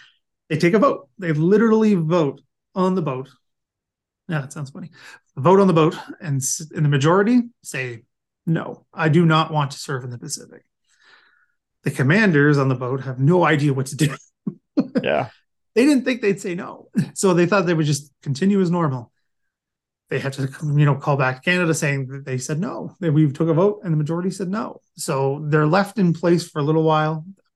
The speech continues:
Speaker 1: The Brits have to get another boat to take the role of Uganda in the force 'cause, like, as we know, the war with Japan is still going on. Um,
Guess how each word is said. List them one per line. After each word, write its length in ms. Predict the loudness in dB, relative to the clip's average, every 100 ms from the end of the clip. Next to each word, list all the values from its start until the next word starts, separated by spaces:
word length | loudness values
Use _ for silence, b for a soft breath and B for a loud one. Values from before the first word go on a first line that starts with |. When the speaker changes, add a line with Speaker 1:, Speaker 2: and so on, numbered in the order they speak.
| -12
Speaker 1:
The 120 | -8
Brits 280 | -4 -4 -4
have 140 | -8
to 80 | -4
get 120 | -4
another 280 | -2 -2 -2
boat 280 | -2 -2 -2
to 80 | -4
take 240 | -6 -6
the 80 | -6
role 440 | -2 0 0 -2 b b b
of 160 | -4 -2
Uganda 440 | 0 0 0 0
in 200 | 0 0
the 60 | -2
force 280 | -4 -4 -4
'cause, 200 | -8 -10
like, 160 | -10 -10
as 260 | -10 -6
we 80 | -2
know, 300 | 2 2 2
the 80 | 0
war 180 | -2 -2
with 80 | -6
Japan 300 | -6 -6 -6
is 100 | -8
still 260 | -4 0
going 280 | 2 2 0
on. 380 | -2 -4 -6 -12 B B B B B B _
Um, 480 | -12 -12 -10 -12